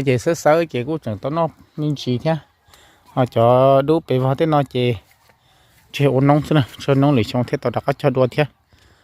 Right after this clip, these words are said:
Dù ua là dù tao chơi nóng chỉ chơi chị, à, như như thế cũng chơi lên nóng tàu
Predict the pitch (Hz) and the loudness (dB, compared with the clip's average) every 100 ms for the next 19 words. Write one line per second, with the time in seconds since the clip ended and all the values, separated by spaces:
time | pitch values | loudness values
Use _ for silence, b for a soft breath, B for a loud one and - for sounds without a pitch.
0 | b b _ 117 120 127 127 117 113 - | b b _ -4 -2 2 4 4 2 -2
1 | 123 - 120 127 143 120 110 131 123 - | -4 -2 0 0 -2 -4 -6 -4 -4 -4
2 | 107 110 110 98 _ _ _ b b b | -2 0 -2 -6 _ _ _ b b b
3 | b b _ 113 113 131 139 - 139 139 | b b _ -2 0 2 0 -2 -6 -6
4 | - 127 135 139 139 117 | -4 0 0 0 0 0